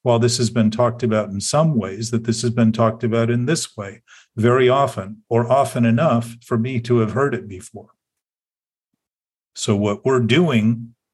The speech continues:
may not be new, but amongst the people we're doing it, it's new in the sense that it's always, that we're always here, it's always present, we're always in a new realm of possibility. We're always able to redecide, re-choose.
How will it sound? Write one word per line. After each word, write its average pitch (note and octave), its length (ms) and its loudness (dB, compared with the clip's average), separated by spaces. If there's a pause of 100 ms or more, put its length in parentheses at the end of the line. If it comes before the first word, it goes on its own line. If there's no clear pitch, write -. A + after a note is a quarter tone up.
(400)
may B2+ 240 0
not A#2+ 320 0
be G2+ 160 -2
new, A#2 600 0 (1400)
but A2 160 2
amongst A#2 400 2
the A#2+ 80 2
people A#2 360 0
we're G#2 160 0
doing B2+ 420 2
it, G2 180 -6 (520)
it's A#2 320 -4
new A#2+ 200 4
in G#2+ 80 2
the G#2+ 100 -2
sense A2+ 380 0
that G2 100 -12
it's G2 160 -12
always, A2+ 380 0
that G#2+ 140 -6
we're G#2 140 -4
always D3 340 0
here, G#2 220 0
it's G2 160 -6
always B2 260 0
present, G2 420 -4
we're G2+ 140 -4
always C3 400 0
in C3+ 80 -4
a A#2 80 4
new A#2 500 2 (200)
realm A2+ 440 2
of G#2 100 -6
possibility. G2+ 760 -4
We're G2 200 -12
always B2 400 0
able A#2 240 2
to G#2 80 -4
redecide, G2+ 680 -2
re-choose. G#2+ 720 -4